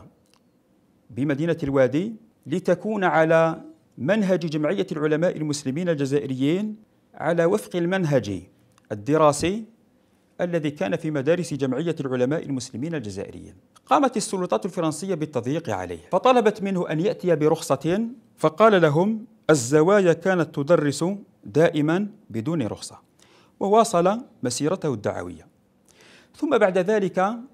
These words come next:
علم بزيارة المسؤول العام للشؤون الأهلية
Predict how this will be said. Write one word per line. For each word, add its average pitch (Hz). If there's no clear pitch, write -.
علم 202
بزيارة 147
المسؤول 165
العام 180
للشؤون 170
الأهلية 151